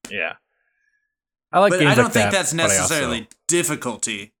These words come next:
Speaker 1: That's true.
Speaker 2: That's just game knowledge.
Speaker 1: Yeah. Courtney,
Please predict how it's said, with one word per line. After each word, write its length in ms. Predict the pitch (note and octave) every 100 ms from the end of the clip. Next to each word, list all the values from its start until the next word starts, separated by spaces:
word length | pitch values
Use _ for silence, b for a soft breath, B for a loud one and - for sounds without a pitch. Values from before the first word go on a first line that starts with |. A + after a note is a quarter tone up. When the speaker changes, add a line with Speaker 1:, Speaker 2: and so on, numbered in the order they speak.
| _
Speaker 1:
That's 260 | F2+ D#2
true. 300 | - - D2 -
Speaker 2:
That's 160 | F#3 E3+
just 260 | E3+ -
game 340 | C#3+ C3 C3 A#2+
knowledge. 560 | A2+ G#2 F#2+ - - _ -
Speaker 1:
Yeah. 240 | F2 E2 -
Courtney, 640 | - D3+ C#3+ C3 A2+ G2